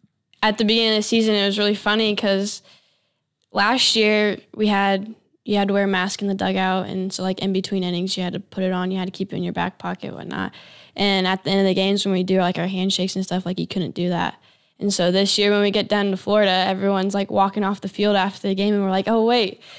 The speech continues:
we gotta do handshakes again." And everyone got so excited 'cause it's, like, it's, like, a little thing, but, like,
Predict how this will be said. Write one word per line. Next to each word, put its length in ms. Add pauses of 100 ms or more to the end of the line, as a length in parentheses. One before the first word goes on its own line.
(140)
we 100
gotta 160
do 140
handshakes 560
again." 220
And 100
everyone 260
got 160
so 140
excited 400
'cause 240
it's, 180
like, 280 (340)
it's, 160
like, 120
a 60
little 300
thing, 320
but, 120
like, 320